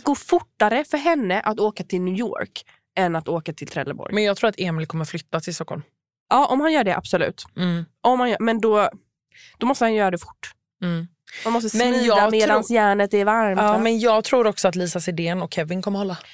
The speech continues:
Speaker 1: Alltså, ju-, de verkar gulliga ihop.
Speaker 2: Ja, jag vet.
Speaker 1: Ja, jag gillar
Speaker 2: De verkar
Speaker 1: dem.
Speaker 2: ha kul ihop.
Speaker 1: Ja, ja, jag gillar dem.
Speaker 2: Ja. Så att jag tror verkligen på det. Men, eh, Adrian och Celine, grattis till, eh, liksom, vinsten.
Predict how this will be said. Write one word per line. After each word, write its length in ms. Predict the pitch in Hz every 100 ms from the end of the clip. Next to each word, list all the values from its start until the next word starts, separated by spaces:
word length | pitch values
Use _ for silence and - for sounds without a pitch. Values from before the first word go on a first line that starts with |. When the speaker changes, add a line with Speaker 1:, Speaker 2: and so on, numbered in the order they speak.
| -
Speaker 1:
Alltså, 260 | 311 - 330
ju-, 200 | 254 262
de 220 | 214 220 220
verkar 220 | 330 269
gulliga 220 | 240 202
ihop. 160 | 185 - -
Speaker 2:
Ja, 220 | 269 392 311
jag 80 |
vet. 180 | 330 - _ _ _
Speaker 1:
Ja, 200 | 240 254 - -
jag 80 | 262
gillar 120 | 233
Speaker 2:
De 40 |
verkar 100 | 262
Speaker 1:
dem. 100 | 247
Speaker 2:
ha 40 | 233
kul 280 | - 214 254
ihop. 260 | 202 - -
Speaker 1:
Ja, 180 | 165 175 _ _ -
ja, 180 | 220 240 _ _
jag 120 | 214
gillar 160 | 220 190
dem. 140 | 190 -
Speaker 2:
Ja. 260 | 208 214 214 _ _ - -
Så 140 | -
att 80 | 214
jag 160 | 247 247
tror 140 | 285
verkligen 420 | 233 220 208 202
på 80 | 240
det. 220 | 214 180 -
Men, 480 | 220 226 220 220 214
eh, 220 | 208 208 - _ _ -
Adrian 380 | 262 240 247 247
och 100 | 240
Celine, 340 | 226 196 220 -
grattis 920 | 196 214 233 233 - - 247 247 -
till, 440 | - 233 196 185 180
eh, 160 | 175 175
liksom, 440 | 170 - 170 165
vinsten. 440 | 165 143 135 -